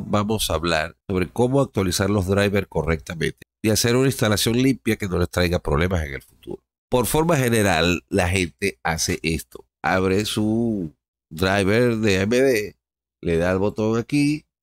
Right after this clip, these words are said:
para que verifique si hay alguna actualización y una vez que se verifique aparece la nueva actualización. Darle por aquí no es la mejor opción porque estás instalando un driver sobre otro y sobre otro y sobre otro y sobre otro. La manera correcta es hacer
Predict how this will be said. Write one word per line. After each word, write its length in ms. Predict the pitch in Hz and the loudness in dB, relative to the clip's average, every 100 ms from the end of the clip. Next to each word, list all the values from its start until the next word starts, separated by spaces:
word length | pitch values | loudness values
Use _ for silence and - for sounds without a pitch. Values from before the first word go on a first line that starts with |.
| - | -10
para 200 | - 90 | -6 -4
que 120 | 95 | -2
verifique 800 | 92 92 - 107 - 107 107 101 | 0 0 0 -2 0 2 2 0
si 240 | - 110 | 0 2
hay 160 | 104 107 | 2 2
alguna 380 | 107 101 107 107 | 2 0 0 0
actualización 800 | - 117 120 143 139 123 127 _ _ _ _ _ _ _ _ - | -2 -2 -2 -2 -2 -2 -4 _ _ _ _ _ _ _ _ -4
y 100 | 120 | 0
una 200 | 127 135 | 2 2
vez 180 | 139 131 | 0 0
que 120 | 123 | -2
se 100 | 139 | 0
verifique 640 | 131 139 147 135 - 127 - | 0 0 -2 -4 -4 -6 -6
aparece 560 | - 87 85 - 92 - | -10 -8 -8 -6 -8 -4
la 160 | 85 | -4
nueva 300 | 78 80 85 | -2 -2 -2
actualización. 760 | 78 - 78 78 - - 65 - _ _ _ _ _ _ _ _ _ _ _ _ _ - | -4 -6 -6 -6 -6 -6 -6 -10 _ _ _ _ _ _ _ _ _ _ _ _ _ -12
Darle 440 | 113 131 151 196 | -2 0 2 2
por 160 | 208 135 | 2 0
aquí 420 | 110 - 160 - | 0 0 -2 -2
no 320 | 123 123 131 135 | -2 2 4 4
es 120 | 127 | 2
la 140 | 123 | 0
mejor 300 | 110 82 85 | 2 0 0
opción 320 | 87 - - - _ _ _ _ _ _ _ - | -4 -6 -12 -16 _ _ _ _ _ _ _ -8
porque 220 | - - | -6 -2
estás 340 | 107 - 104 - | -2 -2 -4 0
instalando 600 | 131 120 110 101 101 113 | -2 0 0 2 2 0
un 100 | 127 | 0
driver 420 | 123 120 123 123 | 2 2 2 0
sobre 340 | 110 110 95 90 | -2 -6 -2 0
otro 380 | 104 127 - 120 | 2 2 0 -4
y 40 | |
sobre 300 | - 90 87 | -2 -2 0
otro 340 | 92 107 - | 0 0 -4
y 40 | 98 | -6
sobre 300 | - 80 76 | -4 -4 -4
otro 220 | 76 80 | -6 -8
y 20 | |
sobre 320 | - 69 - | -10 -10 -10
otro. 200 | - - | -12 -4
La 120 | 95 98 | -2 0
manera 340 | 104 131 143 | 2 2 2
correcta 480 | 131 117 120 110 117 | 0 2 2 0 -2
es 100 | 98 | -2
hacer 460 | 92 - 90 92 | -2 -2 -2 -4